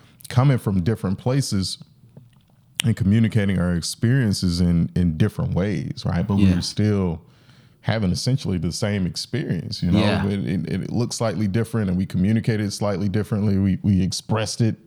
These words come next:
Speaker 1: in different ways. But, like, what, I, I'm, I'm a, I'm gonna go and just ask, like, what is the, what is being a black man?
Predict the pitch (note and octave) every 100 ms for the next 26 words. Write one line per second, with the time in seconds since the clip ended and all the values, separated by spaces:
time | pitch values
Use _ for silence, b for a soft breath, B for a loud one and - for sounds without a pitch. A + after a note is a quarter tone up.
0 | G#2 G#2 F2+ G#2+ - G2 F#2+ F#2+ F#2+ F#2
1 | - B B B B B - G2 F#2+ F2+
2 | - - b b b b - G2 B2 B2+
3 | - - _ _ _ _ _ - D#2+ -
4 | A#2+ A#2 - G#2+ G#2 G2 - G2 F#2+ G#2
5 | G#2 F#2 F2 E2 F2+ F2 G2+ A2+ G2 -
6 | F#2 F2+ - - b b b b b b
7 | _ - F#2 G2 B2 A#2 F#2 F#2+ F#2 A#2+
8 | C#3 A2+ D#2+ A2 A2+ G2 F2 F#2 G#2 G#2
9 | F#2+ G2 G2 F#2 F2+ E2+ F2